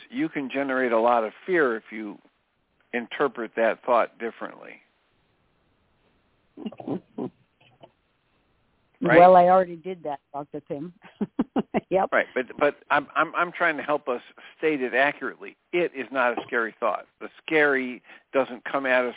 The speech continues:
Speaker 1: from the outside. There's not a boogeyman thought out there. And yet, I can generate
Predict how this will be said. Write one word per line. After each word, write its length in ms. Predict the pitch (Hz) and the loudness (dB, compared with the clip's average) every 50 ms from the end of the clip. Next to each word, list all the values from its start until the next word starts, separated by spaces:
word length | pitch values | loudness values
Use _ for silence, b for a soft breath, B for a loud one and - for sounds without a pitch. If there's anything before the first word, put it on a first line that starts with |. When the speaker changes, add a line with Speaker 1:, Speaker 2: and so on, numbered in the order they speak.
| - | -10
Speaker 1:
from 140 | - 117 117 | -14 -14 -10
the 120 | 110 104 107 | -8 -6 -6
outside. 460 | 107 107 104 - - 107 98 104 98 | -6 -6 -8 -6 -4 -4 -4 -4 -6
There's 120 | 98 101 - | -10 -12 -6
not 180 | - 127 123 123 | 0 0 2 2
a 60 | 123 | 0
boogeyman 800 | 104 101 - 135 143 139 131 127 120 117 110 104 104 101 107 110 | -2 -6 -4 -4 -4 -4 -4 -8 -6 -6 -6 -6 -6 -8 -8 -6
thought 320 | - 131 113 113 101 - - | 0 2 4 4 2 2 -2
out 200 | - - - _ - | -8 -10 -10 _ -16
there. 260 | - - - - - _ _ _ _ b b b b b b b b b b b b b b b b b b b - | -16 -16 -16 -16 -20 _ _ _ _ b b b b b b b b b b b b b b b b b b b -6
And 180 | - 120 120 131 | -6 -4 -2 0
yet, 240 | 143 143 131 - - - _ _ - | 2 2 2 0 -2 -6 _ _ -4
I 160 | 117 127 139 | -2 -2 -2
can 260 | 135 - 123 117 113 107 | -4 -8 -10 -12 -12 -10
generate 540 | - 160 196 220 185 135 117 104 101 107 | -6 -6 -4 -4 -4 -4 -4 -4 -4 -6